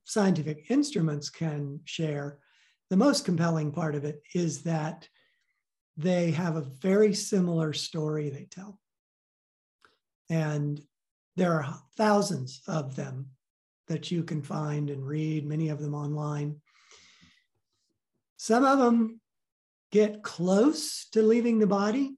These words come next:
They feel themselves going down a tunnel of light,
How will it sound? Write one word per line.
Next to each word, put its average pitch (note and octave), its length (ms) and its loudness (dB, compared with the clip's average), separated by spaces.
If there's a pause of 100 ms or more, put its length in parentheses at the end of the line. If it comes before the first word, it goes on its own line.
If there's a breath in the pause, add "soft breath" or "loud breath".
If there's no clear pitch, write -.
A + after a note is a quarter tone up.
They D#3+ 140 0
feel F#3+ 260 2
themselves F3 500 -2
going F3 340 -2
down E3 240 0
a D3+ 60 -2
tunnel E3+ 420 -2
of D#3 120 -2
light, F#3+ 460 -2